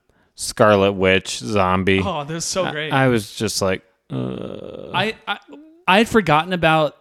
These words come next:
Speaker 2: I had for-, I, I mean, I didn't forget about the episode, but, like, I was, I had, I had lost count, right? So,
Speaker 1: Yeah.
Speaker 2: like, he goes, like, "Okay, from episode one, we're gonna grab this person. From episode two, we're gonna grab Star-Lord," and, you know, on and on. And I'd forgot there was even, like, a zombie episode, and, uh,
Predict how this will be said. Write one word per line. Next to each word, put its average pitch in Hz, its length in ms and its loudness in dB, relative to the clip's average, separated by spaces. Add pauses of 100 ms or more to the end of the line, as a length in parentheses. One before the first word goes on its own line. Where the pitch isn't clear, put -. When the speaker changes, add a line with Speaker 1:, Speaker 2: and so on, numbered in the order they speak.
(120)
Speaker 2:
I 165 100 4
had 185 100 2
for-, 202 180 -2
I, 170 180 2
I 165 120 2
mean, 180 120 2
I - 20 -2
didn't 202 140 -4
forget 175 160 -2
about 143 180 -2
the 135 120 -2
episode, 135 340 0
but, 135 180 -4 (360)
like, 156 300 0
I 170 80 4
was, 165 300 0
I 160 120 2
had, 160 300 0 (160)
I 156 100 4
had 156 120 4
lost 151 260 2
count, 143 460 -4 (260)
right? 156 300 0
So, 110 120 2
Speaker 1:
Yeah. - 60 4
Speaker 2:
like, 151 120 0
he 170 80 -4
goes, 156 200 2
like, 139 200 -2 (280)
"Okay, 175 200 2
from 147 160 -2
episode 170 320 -2
one, 180 240 0
we're 143 80 -2
gonna 139 140 -4
grab 147 200 -2
this 156 140 -4
person. 127 280 -6
From 135 140 -4
episode 156 320 -2
two, 175 140 -2
we're 147 80 -2
gonna 143 100 -2
grab 139 340 -2 (200)
Star-Lord," 151 540 0
and, 139 60 -2
you 135 80 0
know, 135 300 -6
on 151 160 -2
and 139 80 -2
on. 131 200 -4 (420)
And 175 120 2
I'd 175 180 2
forgot 151 340 0
there 160 80 2
was 151 180 0
even, 160 200 0
like, 139 260 -2
a 151 80 2
zombie 139 400 0
episode, 165 560 -2
and, 165 100 0
uh, 165 120 0